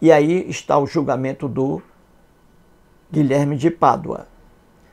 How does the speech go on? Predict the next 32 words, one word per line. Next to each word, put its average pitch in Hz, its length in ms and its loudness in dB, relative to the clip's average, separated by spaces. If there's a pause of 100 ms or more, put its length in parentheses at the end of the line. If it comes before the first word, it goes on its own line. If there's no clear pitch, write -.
(240)
Quando 147 160 0
ele 143 140 4
foi 139 200 -2
julgado 156 540 2
em 139 40 -4
noventa 123 380 -4
e 139 60 -4
sete, 160 500 -2
ele 151 160 -4
já 139 160 -4
estava 135 360 -4
cinco 170 460 -8
anos 151 380 -6 (120)
preso 131 440 -2
aí. - 240 -6 (800)
Agora 180 300 4
veja 175 300 2
acima 127 480 -4
lá, 110 300 -8 (640)
o 143 120 -4
julgamento 139 580 0
agora 123 400 0
de 127 160 -6
Paula 120 480 0
Tomás. - 760 -6 (520)
Ela 147 180 2
foi 139 220 -2
julgada 123 680 -2 (380)
aí 139 320 -4
no 139 160 -4
mesmo 165 420 0
ano, 113 320 -4